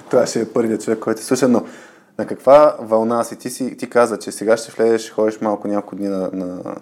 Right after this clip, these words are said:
а, почивка, където се подготвя за Олимпийските игри. На, преди да запишем, беше в, а, беше в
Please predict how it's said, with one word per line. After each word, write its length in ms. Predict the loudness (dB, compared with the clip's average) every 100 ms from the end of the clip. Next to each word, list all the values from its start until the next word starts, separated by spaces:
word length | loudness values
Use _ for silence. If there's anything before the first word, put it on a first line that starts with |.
| -14 -10
а, 280 | -8 -8 -10 -14 _ _
почивка, 500 | -10 -6 -2 -2 -2
където 220 | 0 0 -2
се 100 | -10
подготвя 380 | -8 -6 -4
за 100 | -2
Олимпийските 540 | -2 -4 -6 -8 -10 -6
игри. 320 | 0 0 0 -8 -20 -20 -20 -20 _ _ _ -6
На, 140 | -6 -6 -2
преди 180 | 4
да 80 | 4
запишем, 480 | 2 -4 -4 -4 -8 -10 _ -12
беше 380 | 0 0 0 -2
в, 220 | -2 -4 -8 -4
а, 580 | -2 0 0 -2 -4 -6
беше 920 | -4 -6 -6 -14 -12 -6 -4 -4 -6 -10 _ _ _ _ _ _ _ -20 -20 -10
в 140 | -8